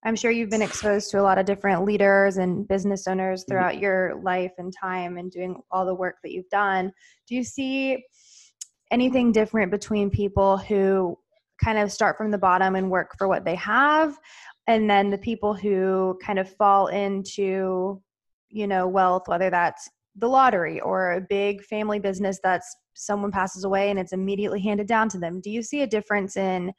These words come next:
Speaker 1: personalities in that sense and the appreciation that they have for, for what they have and disposable income and things like that?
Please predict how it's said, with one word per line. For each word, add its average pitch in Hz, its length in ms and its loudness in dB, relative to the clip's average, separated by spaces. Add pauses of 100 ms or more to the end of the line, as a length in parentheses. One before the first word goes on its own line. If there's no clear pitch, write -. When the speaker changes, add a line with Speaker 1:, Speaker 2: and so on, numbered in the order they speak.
(320)
Speaker 1:
personalities 196 840 0
in 196 180 0
that 185 220 2
sense 185 320 -4
and 196 180 -2
the 185 120 0
appreciation 185 800 -4
that 180 120 -6
they 175 100 -6
have 180 360 -4
for, 220 380 -2
for 233 100 -4
what 214 120 2
they 220 100 0
have 208 320 0
and 196 120 -2
disposable 190 520 -2
income 190 560 0
and 180 180 -4
things 185 240 -2
like 170 180 -4
that? 180 300 -2